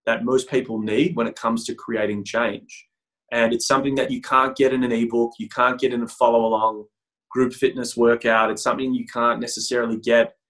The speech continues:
even in classes at gyms. Like, the level of support while you're training is there, but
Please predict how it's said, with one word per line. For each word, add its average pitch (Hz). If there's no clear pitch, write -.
even 147
in 135
classes 123
at 107
gyms. 107
Like, 113
the 120
level 147
of 156
support -
while 123
you're 110
training 143
is 104
there, 101
but 107